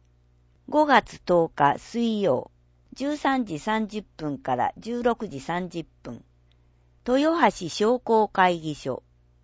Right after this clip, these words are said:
電話、五三の七二一一。予約制。農家、農事相談。五月十五日月曜、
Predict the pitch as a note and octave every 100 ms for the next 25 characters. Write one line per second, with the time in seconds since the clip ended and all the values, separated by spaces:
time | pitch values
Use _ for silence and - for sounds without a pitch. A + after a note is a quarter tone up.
0 | - - G3+ F#3 F3+ E3 - _ _ _
1 | - A3+ B3+ B3+ A3+ G#3 G3 F#3+ F#3 -
2 | - G3 A3 C4 C4 B3 E3+ - - C3+
3 | F3 E3 D3+ - - _ _ _ _ _
4 | - E3 E3 C#3+ - - C3 A2 - _
5 | _ _ _ _ _ _ _ _ _ -
6 | B3 C#4+ G#3+ - C3 - _ - G3+ B3
7 | A#3+ A3 A3+ - - G3+ D#3+ B2+ A2 G#2
8 | _ _ _ _ _ _ _ _ - C#4
9 | C#4+ A3 - D#3+ G3 B3+ F3+ E3+ E3+ C3+
10 | - A2 - - E3 - A3 F#3+ -